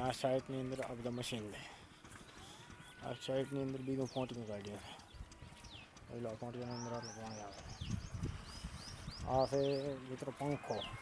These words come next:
મશીનનો. આ પાણી ઉઠાવે, અઢી, અઢીનો છે પંખો. તમે દેખતા હશો. અને આ તો વીડિયોની અંદર દેખાય, આ છે બાજુના ફોંટિયામાં જવા માટેનો ગેટ.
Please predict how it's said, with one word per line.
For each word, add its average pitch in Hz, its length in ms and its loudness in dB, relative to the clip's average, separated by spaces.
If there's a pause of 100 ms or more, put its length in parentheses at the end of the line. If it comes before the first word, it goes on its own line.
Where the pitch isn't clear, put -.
(580)
મશીનનો. 127 400 0 (200)
આ 113 40 0
પાણી 131 340 2
ઉઠાવે, 120 280 4
અઢી, 123 380 6 (1120)
અઢીનો 131 320 8
છે 110 160 4
પંખો. 101 280 -2 (380)
તમે 117 160 2
દેખતા 120 400 4
હશો. - 200 0 (1500)
અને 117 100 0
આ 127 180 8
તો 131 100 6
વીડિયોની 139 420 6
અંદર 139 180 6
દેખાય, 135 480 6
આ 127 60 6
છે 131 220 6
બાજુના 127 360 4
ફોંટિયામાં 131 480 0
જવા 123 200 4
માટેનો 123 360 0
ગેટ. 120 440 4